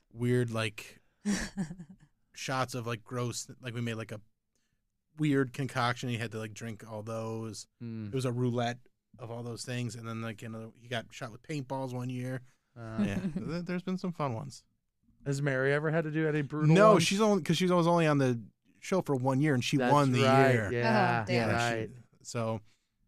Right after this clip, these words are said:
Speaker 1: Erica had to eat, like, soggy hot dogs, and
Speaker 3: Uh.
Speaker 1: like, she had to do some gross stuff too.
Speaker 3: Yeah.
Speaker 1: It's a, it's a lot of fun. They're bringing it back in twenty twenty-three, so, uh, I'm excited about that.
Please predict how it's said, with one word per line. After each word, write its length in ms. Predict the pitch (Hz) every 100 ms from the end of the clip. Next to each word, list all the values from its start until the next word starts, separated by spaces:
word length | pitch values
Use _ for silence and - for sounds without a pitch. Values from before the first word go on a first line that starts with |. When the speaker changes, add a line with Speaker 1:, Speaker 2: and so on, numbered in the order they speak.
| _ -
Speaker 1:
Erica 300 | 170 170 156
had 160 | 156
to 100 | 135
eat, 160 | 127 127
like, 160 | 120
soggy 300 | - 123 113
hot 260 | 101 120 117
dogs, 480 | 123 113 113 117 107
and 160 | 110 107
Speaker 3:
Uh. 280 | 107 110 107
Speaker 1:
like, 160 | 107 -
she 160 | 127
had 160 | 110 104
to 60 |
do 100 | 110
some 260 | 107 113 120 _ _ _ _ _
gross 200 | 135 117
stuff 200 | - 127
too. 240 | - 131 123 _ _ 113
Speaker 3:
Yeah. 260 | 107 107 101 _ _ _
Speaker 1:
It's 120 | 135 180
a, 100 | 147
it's 120 | 151
a 40 | 151
lot 100 | 143
of 60 |
fun. 160 | 139 123
They're 120 | 107
bringing 160 | 113 127
it 40 | 120
back 200 | 123 120
in 140 | 107 - _ _
twenty 240 | _ 120 113
twenty-three, 520 | - 117 107 98 98
so, 280 | - 120 120 _ _ _ _ _ _ -
uh, 60 | 107 107
I'm 80 | 113
excited 400 | 104 - 104 98
about 240 | 107 107 -
that. 260 | 120 123